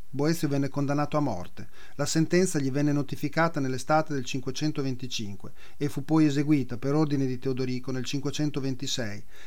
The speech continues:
anche se la tradizione la faceva risalire a due anni prima. A questa vicenda drammatica dobbiamo la sua opera più nota, commovente, intima e personale, scritta durante la prigionia, il De Consolatione Filosofia.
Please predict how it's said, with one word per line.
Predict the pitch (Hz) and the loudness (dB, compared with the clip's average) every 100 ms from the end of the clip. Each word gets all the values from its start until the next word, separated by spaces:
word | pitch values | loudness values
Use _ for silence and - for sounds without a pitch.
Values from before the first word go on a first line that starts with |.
| - | -2
anche | 160 160 156 | -2 0 0
se | 151 | 0
la | 139 | 0
tradizione | 147 143 139 - 139 135 131 | 0 -2 -2 0 0 0 -2
la | |
faceva | 135 139 156 147 | -2 -2 0 0
risalire | 139 - 139 135 | 0 0 0 0
a | 131 | 0
due | 131 | 0
anni | 117 120 | -2 -2
prima. | - 107 95 - - - - - - - - - - | -4 -6 -6 -6 -6 -6 -6 -6 -6 -6 -6 -6 -6
A | 139 | -4
questa | 143 185 185 | 0 2 4
vicenda | 170 175 190 | 2 4 2
drammatica | 170 156 156 160 160 160 - | 4 4 4 4 2 0 -2
dobbiamo | 160 156 156 156 | 0 4 4 4
la | 147 | 2
sua | - 151 | 2 2
opera | 156 151 | 2 0
più | - 156 | 2 2
nota, | 113 95 101 - | 2 -2 -6 -4
commovente, | 143 147 143 143 110 104 - - | 0 2 4 2 0 -4 -4 0
intima | 165 180 175 160 | 4 4 4 4
e | 147 | 4
personale, | 139 123 123 107 90 92 - - - | 0 -2 -2 -4 -4 -6 -6 -6 -4
scritta | - - 175 175 | -2 4 4 4
durante | 147 156 160 151 | 4 4 4 2
la | |
prigionia, | 139 135 120 120 104 104 - | -2 -2 -2 -2 -4 -4 -4
il | - 135 | -4 -2
De | 131 165 | 0 2
Consolatione | 156 147 151 143 - 156 160 156 | 2 0 0 0 2 2 2 2
Filosofia. | 135 127 123 - 104 | -2 -2 -4 -4 -4